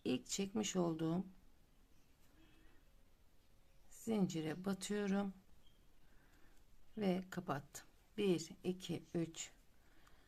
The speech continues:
dört zincir çektim, tığımı doladım. Hemen yapmış olduğum kutucuğa batıyorum. Arada bir zincir,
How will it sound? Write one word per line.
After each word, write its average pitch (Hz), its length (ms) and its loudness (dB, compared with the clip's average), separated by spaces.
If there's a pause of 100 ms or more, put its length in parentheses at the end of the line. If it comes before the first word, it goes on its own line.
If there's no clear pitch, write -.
(400)
dört 180 180 4
zincir 202 380 0
çektim, 196 520 -2
tığımı 175 420 2
doladım. 202 560 2 (160)
Hemen 208 260 6
yapmış 185 520 2
olduğum 165 340 0
kutucuğa 170 680 0 (2250)
batıyorum. 156 520 -2
Arada 180 380 4
bir 185 160 6
zincir, 190 600 4